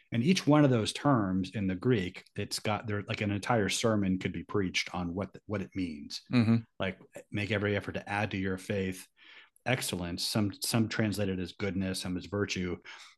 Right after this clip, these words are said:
Speaker 1: The Greek is arete, which if you know anything about, like, classical Greek, uh, pedagogic system, um,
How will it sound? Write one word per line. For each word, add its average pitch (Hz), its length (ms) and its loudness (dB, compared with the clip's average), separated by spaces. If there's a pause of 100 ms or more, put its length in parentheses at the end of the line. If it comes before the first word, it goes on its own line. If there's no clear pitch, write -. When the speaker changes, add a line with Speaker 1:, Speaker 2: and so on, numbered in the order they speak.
(140)
Speaker 1:
The 113 80 2
Greek 135 300 6
is 104 180 0
arete, 101 640 2 (640)
which 98 320 -2
if - 200 -4
you 98 260 0
know 101 160 2
anything 101 240 0
about, 90 380 -2 (140)
like, 92 160 -6
classical 98 640 -2
Greek, 92 580 -4 (440)
uh, 90 440 -2 (280)
pedagogic 101 580 0
system, 85 560 -6 (680)
um, 87 460 -2